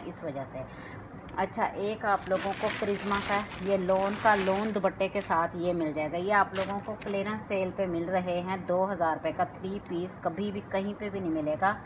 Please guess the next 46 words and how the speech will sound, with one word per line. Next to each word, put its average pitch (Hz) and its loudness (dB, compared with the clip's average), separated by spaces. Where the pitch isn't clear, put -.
ठीक 240 -2
है, 285 4
घर 196 2
के 220 -2
पहनने 196 0
के 196 -6
लिए 185 -2
आप 180 0
लोगों 185 -2
को 190 -4
ये 180 -4
इतनी 196 -6
अच्छी - -4
opportunity 180 -2
मिल 165 0
रही 175 -4
है। 220 0
ये 220 0
है 220 0
इसके 214 -6
साथ 175 0
इसका 196 -4
ये 190 0
लॉन 175 -2
दुपट्टा 143 -2
है। 131 -6
ठीक 240 -4
है, 269 0
ये 170 -2
आप 175 4
लोगों 160 -2
को 165 -6
मिल 147 -2
जाए, 170 -4
सिर्फ 247 0
यही 214 2
मेरे 202 -2
पास 185 0
चंद 220 4
कोड 190 6
left 165 0
थे, 202 4
दो 180 2
चार 170 2
गिने 175 0
चुने, 139 -4